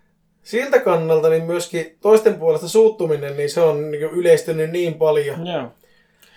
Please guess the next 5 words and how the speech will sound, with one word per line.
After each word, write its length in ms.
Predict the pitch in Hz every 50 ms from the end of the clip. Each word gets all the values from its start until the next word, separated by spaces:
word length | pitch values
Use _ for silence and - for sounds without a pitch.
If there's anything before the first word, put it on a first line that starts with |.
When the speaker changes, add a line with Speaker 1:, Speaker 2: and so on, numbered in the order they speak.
| _ _ _ _ _ _ _ _ _ - -
Speaker 1:
että 420 | - - _ - 165 151 - - - _ _ _ _ -
se 260 | - - - 202 208 208
on 280 | 196 175 165 156 -
kans 360 | - 190 190 185 - - - -
internetkäyttäytymisessä 1600 | - 170 170 160 - - 175 165 165 160 - - 180 165 160 156 - - 165 151 160 160 160 160 160 151 - - 170 160 156 156 -